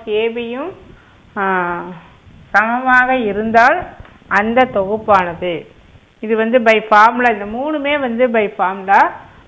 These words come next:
System எப்படி இருக்கும்? Consistent. நான் மூணு ஆப்ஷனும் எழுதல, C மட்டும் எழுதியிருக்கேன். ஏன்னா அதுதான் கரெக்டானது. ஒருங்கமைவு உடையது. நான் ஏற்கனவே சொல்லியிருக்கிற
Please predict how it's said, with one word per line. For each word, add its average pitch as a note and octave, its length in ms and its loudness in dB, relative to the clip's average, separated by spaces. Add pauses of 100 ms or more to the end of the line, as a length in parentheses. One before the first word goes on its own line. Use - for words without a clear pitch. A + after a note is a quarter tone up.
(140)
System B3 360 2
எப்படி A#3+ 200 0
இருக்கும்? A#3+ 500 2
Consistent. G#3+ 640 -2
நான் G3+ 240 -4
மூணு C4 260 2 (120)
ஆப்ஷனும் C4 340 -2
எழுதல, G3+ 480 2 (360)
C B3 200 -2
மட்டும் A#3 320 -2
எழுதியிருக்கேன். F#3+ 540 -4 (520)
ஏன்னா A3+ 100 -6
அதுதான் A3+ 380 2
கரெக்டானது. G3+ 720 0 (420)
ஒருங்கமைவு A#3+ 760 2 (180)
உடையது. G3 420 -2
நான் F#3+ 200 -2
ஏற்கனவே C4 520 0
சொல்லியிருக்கிற A#3 560 0